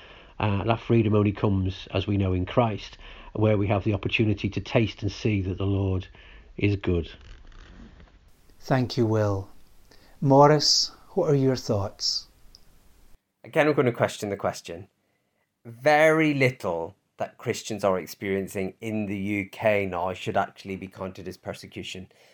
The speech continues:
Speaker 3: Now, sometimes it is, and you may be listening to this and have experienced terrible things because you're a Christian. Um, but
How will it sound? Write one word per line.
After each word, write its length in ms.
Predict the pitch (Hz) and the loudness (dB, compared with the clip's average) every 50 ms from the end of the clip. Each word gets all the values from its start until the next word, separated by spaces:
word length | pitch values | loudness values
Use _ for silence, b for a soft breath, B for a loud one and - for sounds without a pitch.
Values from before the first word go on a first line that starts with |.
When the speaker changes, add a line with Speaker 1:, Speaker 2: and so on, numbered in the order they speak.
| b b | b b
Speaker 3:
Now, 140 | - 127 123 | 0 0 0
sometimes 680 | 123 - - - 170 170 170 - 147 151 139 131 120 123 | 0 0 2 2 4 4 2 2 2 2 2 2 2 0
it 100 | 110 110 | 0 2
is, 240 | 101 95 92 - | 0 0 -2 -4
and 120 | 104 98 104 | -6 -6 -2
you 140 | 120 135 139 | 0 2 2
may 140 | 131 120 | 2 2
be 120 | 104 104 98 | 2 0 -2
listening 400 | 98 92 87 - - 101 95 92 | -4 -4 -4 -6 -10 -10 -10 -10
to 100 | - 98 | -12 -10
this 200 | 90 98 95 - | -8 -8 -8 -8
and 80 | 104 98 | -10 -10
have 100 | 95 95 | -10 -10
experienced 580 | - - - - 110 98 95 98 95 - - | -12 -16 -12 -8 -6 -4 -4 -4 -6 -8 -12
terrible 440 | - - - 117 113 110 104 107 101 | -18 -2 0 2 2 2 0 -2 -6
things 280 | - - 95 90 90 - | -8 -10 -12 -12 -12 -14
because 340 | - 92 - 101 90 85 98 | -20 -18 -14 -14 -14 -12 -10
you're 140 | 92 87 | -12 -12
a 20 | 90 | -12
Christian. 480 | - - 95 - - - 85 85 - - _ _ _ _ _ _ _ _ _ _ _ _ _ _ - | -14 -16 -18 -18 -16 -16 -16 -16 -16 -18 _ _ _ _ _ _ _ _ _ _ _ _ _ _ -6
Um, 460 | 107 101 98 95 95 95 95 101 - - _ _ _ _ _ _ _ - - _ _ _ _ - _ _ | -2 -2 -2 0 -2 -4 -4 -6 -8 -12 _ _ _ _ _ _ _ -20 -20 _ _ _ _ -20 _ _
but 460 | - 110 104 101 - - _ - - | -2 -2 0 -2 -4 -10 _ -20 -20